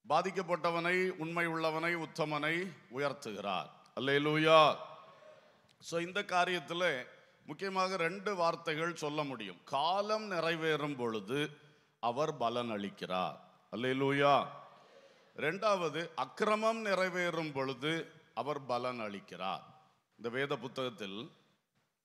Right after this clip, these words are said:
நாம் பார்க்கிற பல சம்பவங்கள், இந்த சம்பவங்கள் எல்லாம் பார்க்கும் பொழுது, அங்கே சில சம்பவங்களிலே தேவன் குறித்து வைத்திருந்த காலம்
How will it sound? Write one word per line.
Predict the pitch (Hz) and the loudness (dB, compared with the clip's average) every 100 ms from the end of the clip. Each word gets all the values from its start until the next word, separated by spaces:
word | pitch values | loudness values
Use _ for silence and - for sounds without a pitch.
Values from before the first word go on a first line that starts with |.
| _ _ | _ _
நாம் | 123 135 139 | -6 -6 -2
பார்க்கிற | 131 135 131 139 | 0 0 -2 -8
பல | - 127 156 | -4 -2 -2
சம்பவங்கள், | 165 127 120 123 107 92 85 - _ _ _ _ _ _ _ - | -4 -4 -4 -6 -6 -10 -14 -16 _ _ _ _ _ _ _ -8
இந்த | 151 | -6
சம்பவங்கள் | 156 170 190 190 185 175 | -4 -2 -2 -2 0 2
எல்லாம் | 175 180 180 | 2 2 2
பார்க்கும் | 151 165 151 165 | 2 2 0 -4
பொழுது, | 156 151 151 175 135 131 175 - _ _ _ | -2 -2 0 0 0 -4 -8 -16 _ _ _
அங்கே | 135 175 190 185 170 | -6 -2 0 0 -2
சில | 175 196 190 | -4 -4 -2
சம்பவங்களிலே | 175 180 208 196 190 190 185 185 147 147 - - | -2 0 -2 0 0 -2 0 2 2 0 -4 -4
தேவன் | 160 208 220 214 226 | 0 2 2 0 -4
குறித்து | - 180 190 196 | -4 -6 -6 -4
வைத்திருந்த | 185 180 175 180 190 | -4 -2 -4 -4 -6
காலம் | - 160 180 170 117 | 0 4 4 4 0